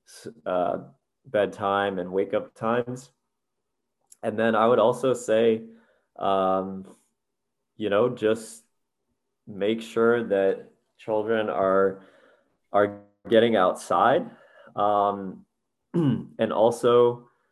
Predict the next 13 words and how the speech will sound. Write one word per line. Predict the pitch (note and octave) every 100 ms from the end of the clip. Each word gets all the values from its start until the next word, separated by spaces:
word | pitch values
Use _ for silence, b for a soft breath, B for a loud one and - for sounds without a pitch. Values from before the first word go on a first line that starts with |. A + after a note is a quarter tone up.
| b
practicing | - A#2 A2+ C3 C3 A#2+ G#2+
new | A2 A2+
skills. | - - A#2+ E2 B1+ - - _ -
Um, | F#2+ F#2 F#2 F#2+
if | - G2 F#2+ - _ _ _
this, | A2 A2 - _ -
if | A2+ -
the |
day | A2+ A2+ A#2
is | A#2 F#2+
not | G2+ G2+ G2+ -
filled | G#2 G#2 G2+ F2+
with | F2+ F#2+ F#2